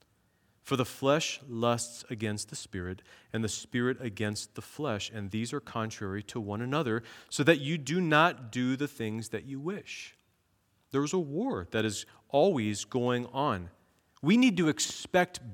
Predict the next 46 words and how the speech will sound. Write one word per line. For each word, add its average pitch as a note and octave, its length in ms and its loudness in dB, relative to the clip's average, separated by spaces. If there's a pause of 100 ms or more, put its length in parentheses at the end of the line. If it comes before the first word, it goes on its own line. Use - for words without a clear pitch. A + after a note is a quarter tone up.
battle C#3+ 460 8
daily, A#2 520 0
in G2+ 100 -6
other G2+ 160 -2
words. E2+ 400 -8 (400)
Don't A3+ 200 8
be A#3+ 200 4
ignorant. F#3 580 4 (340)
Don't G3 140 4
be A#3+ 100 8
foolish A3 420 8
and E3+ 120 0
think F#3+ 300 2
that D#3 160 4 (380)
there's C#3+ 140 0
been F3 160 4
a B2+ 40 4
truce - 540 4
and D3 140 4
we're D#3+ 80 4
just F3+ 180 0
gonna D3 260 4
sit F3 240 2
down F#3+ 300 6
and C#3 140 0
relax D#3+ 440 4
and C3+ 140 0
enjoy D#3 300 4
the C#3 80 2
day. C#3 320 4 (1040)
<laughs> - 260 -10
There's C#4 180 -2
a A#3 60 4
battle C#3 600 6
that C3 200 2
is B2 240 -2 (100)
raging, B2 720 2
and D3 180 0
if C3 120 -4
you're B3 100 0
not C#4 180 6
prepared, E3+ 460 2
you're A3 180 -4
gonna F3+ 180 0
be C3+ 140 0
destroyed. A2+ 840 -2